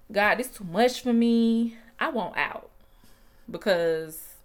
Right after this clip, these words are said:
I feel tried, I feel hurt, I feel confused. So I just want out of it, okay? Because I don't wanna deal with it." But no,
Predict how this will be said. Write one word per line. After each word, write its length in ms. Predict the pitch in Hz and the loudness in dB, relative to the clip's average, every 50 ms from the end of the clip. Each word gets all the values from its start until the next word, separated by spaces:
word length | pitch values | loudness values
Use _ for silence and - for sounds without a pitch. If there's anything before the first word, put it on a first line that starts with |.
| - - | -8 -6
I 80 | 175 | -6
feel 260 | 180 - 175 170 165 | -6 -6 -8 -8 -8
tried, 720 | 160 - - 202 196 202 196 190 190 185 185 185 185 - - - | -8 -4 -2 0 2 2 2 2 2 2 2 0 0 -2 -4 -6
I 60 | - 175 | -10 -8
feel 220 | - 170 175 165 | -6 -6 -6 -6
hurt, 440 | - - 226 208 202 196 196 - - - | 0 2 2 2 2 0 -2 -6 -8 -10
I 100 | - - | -12 -10
feel 360 | - - 170 165 160 160 156 | -8 -8 -6 -4 -4 -4 -6
confused. 840 | - - 160 - - 220 208 208 202 196 196 196 190 185 190 190 - - - - - - - - - | -10 -14 -8 -4 -2 -2 -2 -2 -4 -6 -6 -6 -6 -6 -8 -10 -14 -20 -20 -20 -20 -20 -20 -20 -8
So 140 | - - | -4 -2
I 80 | 165 190 | -2 0
just 180 | 202 185 185 196 | -2 -4 -6 -6
want 220 | 185 175 156 - | -8 -8 -6 -4
out 180 | 165 170 160 156 | -2 -2 -2 -2
of 220 | 147 151 - - | -4 -8 -10 -12
it, 100 | - - | -12 -10
okay? 460 | 160 160 160 208 196 196 190 190 196 190 - _ _ _ _ _ - - | -10 -8 -6 -4 -4 -4 -4 -6 -8 -12 -18 _ _ _ _ _ -14 -14
Because 400 | - 160 202 180 170 170 175 - | -8 -4 -2 -2 0 -2 -2 2
I 120 | - 240 | 2 4
don't 140 | 277 254 214 | 4 4 2
wanna 160 | 202 208 214 | 0 -4 -4
deal 240 | 220 262 285 240 185 | -2 0 0 0 0
with 100 | - - | -2 -6
it." 180 | - - _ _ _ - - _ - | -14 -20 _ _ _ -20 -20 _ -14
But 220 | 226 - 226 247 | -6 -4 -2 -2
no, 460 | 233 208 190 - - 160 202 277 320 | 0 0 -2 -2 -2 -4 -4 -6 -8